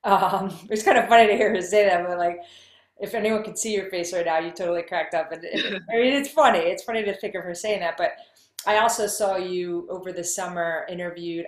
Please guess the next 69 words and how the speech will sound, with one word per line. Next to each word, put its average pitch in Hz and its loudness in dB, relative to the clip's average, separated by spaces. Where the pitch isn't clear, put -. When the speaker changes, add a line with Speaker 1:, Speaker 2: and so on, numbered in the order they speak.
Speaker 1:
I 233 -14
wanna 339 -8
say 339 -6
it 190 -8
was, 165 -12
like, 156 -12
Richard 180 -10
Jefferson 185 -8
or 156 -6
somebody 208 -4
on 170 -4
E 165 -6
S 151 -6
P 156 -8
N. 135 -10
I'm 202 -12
tr-, 202 -12
I'm 185 -8
blanking 208 -4
on 165 -8
who 175 -8
exactly 156 -8
it 143 -10
was. 143 -6
Speaker 2:
Yeah, 151 -20
Richard 147 -20
Jefferson. 143 -20
Speaker 1:
Is 180 -14
that 202 4
who 220 2
it 208 2
was? 214 4
Speaker 2:
Mm-hmm. 160 -18
Speaker 1:
And 208 -4
he 262 0
asked 247 -2
you 226 -6
something. 180 -4
I 170 -2
don't 208 -2
know 208 -6
if - -12
you're 196 -4
gonna 180 -6
remember 170 -4
this 165 -12
moment, 156 -12
but - -14
it - -10
was, 175 -10
like, 185 -6
on 175 -8
Instagram 165 -8
Live, 143 -4
and 160 -12
he 170 -14
was, 147 -20
he 175 -12
was 175 -10
asking 180 -8
you 160 -12
who 170 -10
you 165 -10
thought 147 -10
might 147 -10
be 147 -12
M 151 -12
V 147 -14
P 160 -12